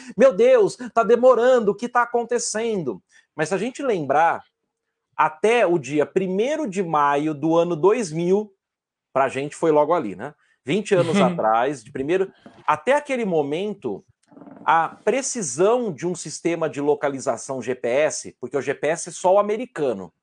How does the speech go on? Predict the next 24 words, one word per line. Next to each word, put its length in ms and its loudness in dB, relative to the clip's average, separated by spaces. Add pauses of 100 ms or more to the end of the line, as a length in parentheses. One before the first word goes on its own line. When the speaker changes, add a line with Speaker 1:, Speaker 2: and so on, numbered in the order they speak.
(280)
Speaker 1:
que 80 -8
o 80 -2
dono 440 2
é 60 4
o 40 2
Depa-, 340 -2
Departamento 600 -4
de 60 -16
Defesa 420 -6
dos 120 -10
Estados 260 -4
Unidos, 420 -8
isso 200 -8
aí, 100 -2
é 60 -2
militar. 600 -2 (420)
Então, 200 0
só 320 2
ele, 440 -2
lá, 420 2 (300)
você 300 -4
tinha 260 -6
um 160 -2
erro 520 -2